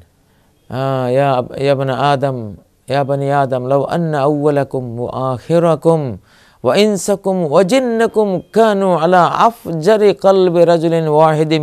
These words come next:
মিনকুম মা নাকাসা যালিকা মিন মুলকি শাইআ। হে আদম সন্তানেরা,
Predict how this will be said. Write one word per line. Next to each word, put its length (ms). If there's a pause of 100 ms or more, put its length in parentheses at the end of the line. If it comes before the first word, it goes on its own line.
মিনকুম 400 (600)
মা 220 (160)
নাকাসা 380
যালিকা 460
মিন 240
মুলকি 280 (120)
শাইআ। 400 (880)
হে 80
আদম 240 (100)
সন্তানেরা, 520